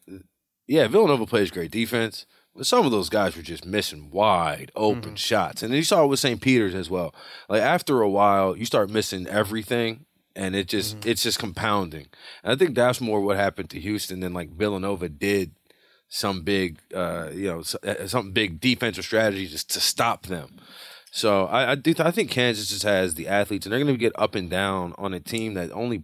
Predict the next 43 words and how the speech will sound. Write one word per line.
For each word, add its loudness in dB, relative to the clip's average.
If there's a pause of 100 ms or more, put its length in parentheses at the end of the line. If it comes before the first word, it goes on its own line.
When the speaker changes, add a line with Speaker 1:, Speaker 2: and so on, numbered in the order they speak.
Speaker 1:
really -6
plays, -2
like, -8
six -6
or -8
seven -2
guys -2
Speaker 2:
Mm-hmm. -10 (340)
Speaker 1:
before 0
Justin -4
Moore -8
popped -4
his -14
Achilles. -12 (500)
So -2
I 4
just -2
think -4 (400)
Kansas -4
will -8
be -4
able -2
to -6
run -6
with -10
them. -20 (200)
Speaker 2:
All 4
right. 2 (360)
By 4
the 8
way, 6
they 2
have 2
now, 2
for -4
many 2
years 6
now, 0
they've -2
had 2
an -2
Archie 2
Di-, 2